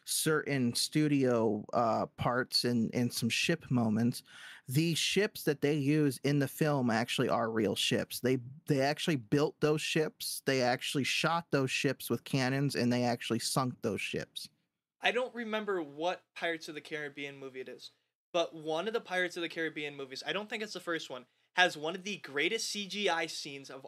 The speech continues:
Speaker 2: all time, like, visual effects scene. And you probably know what I'm thinking of. It's the
Speaker 1: Mm-hmm.
Speaker 2: one where he's on the ship and the ship is exploding around him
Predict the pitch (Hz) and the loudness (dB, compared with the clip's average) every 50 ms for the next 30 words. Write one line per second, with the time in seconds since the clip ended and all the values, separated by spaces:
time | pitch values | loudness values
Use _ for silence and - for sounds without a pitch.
0 | - - 143 143 143 135 - - - 139 131 123 131 135 135 - - 156 151 143 | -8 -4 -2 -2 -2 -2 -4 -6 -8 -8 -8 -8 -10 -10 -10 -8 -6 -6 -6 -4
1 | - 160 147 135 - - 139 - - - - 131 123 - _ _ _ _ _ _ | -4 -6 -6 -6 -6 -8 -8 -8 -8 -12 -14 -14 -16 -20 _ _ _ _ _ _
2 | _ - 165 160 156 151 196 247 247 254 233 226 220 202 185 185 190 185 175 156 | _ -4 -2 -2 -2 -2 -4 -2 0 2 2 2 2 2 0 0 0 0 -2 -2
3 | 143 - - 170 165 - 156 143 127 127 127 - 156 165 - - - - 175 180 | -4 -6 -10 -10 -10 -10 -10 -10 -10 -12 -10 -6 -8 -6 -6 -8 -10 -2 2 2
4 | 160 156 156 165 170 175 175 208 202 190 165 180 180 151 156 156 160 160 147 - | 4 4 4 4 4 4 4 2 0 -2 -2 -2 -4 -4 -2 -4 -4 -6 -6 -6
5 | - - - 156 165 - 185 170 151 135 - - 170 165 170 175 160 147 147 - | -6 -4 -2 -2 -2 -2 -6 -8 -8 -8 -6 -6 -6 -6 -6 -8 -8 -8 -8 -10
6 | - - - 151 143 143 156 160 156 143 135 135 131 135 139 - - 160 170 180 | -10 -10 -8 -6 -6 -6 -6 -6 -6 -6 -4 -4 -4 -6 -6 -8 -8 -8 -8 -8
7 | 196 208 | -10 -14